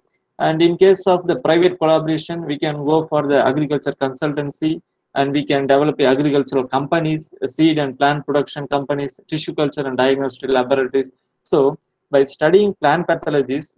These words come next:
we can have plentiful of business opportunities, service-oriented opportunities.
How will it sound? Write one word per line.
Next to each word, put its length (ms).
we 160
can 220
have 340
plentiful 460
of 180
business 400
opportunities, 680
service-oriented 880
opportunities. 800